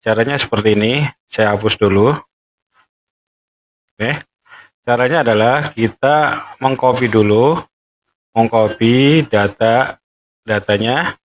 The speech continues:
copy. Setelah itu pindahkan kursor ke tempat lain dan lari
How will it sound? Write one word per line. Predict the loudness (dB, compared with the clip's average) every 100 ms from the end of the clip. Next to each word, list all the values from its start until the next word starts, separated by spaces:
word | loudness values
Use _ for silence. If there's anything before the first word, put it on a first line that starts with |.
| _ _ _ _ _ _ _
copy. | -4 -4 0 2 2 0 -4 _ _ _ _ _ _
Setelah | -12 -4 0 2
itu | 0 0 2 2 0 -4 -12 _ _ _ _ _ _ _ _ _ _ _
pindahkan | -4 -4 -2 -2 0
kursor | 0 0 0 0 0
ke | -2 -2
tempat | -2 -2 -2
lain | 0 2 2 2 -2 _ _ _ _ _ _ -6
dan | -2 0
lari | 2 2 2 2 0 -4